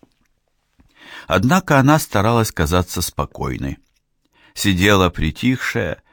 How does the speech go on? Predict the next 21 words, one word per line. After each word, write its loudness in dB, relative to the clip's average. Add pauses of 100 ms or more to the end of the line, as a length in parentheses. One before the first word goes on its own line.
(240)
на 2
пассажирском 0
сиденье 2
старого -2
пикапа, -4 (540)
глядя, 2
как 0
Джордж 0
Орсон -2
толкает -2 (120)
рычаг -2
передач. -4 (920)
На 4
ней 6
безобразная 0
розовая -2
рубашка, -4 (600)
купленная 2
для 0
неё 2
Джорджем -2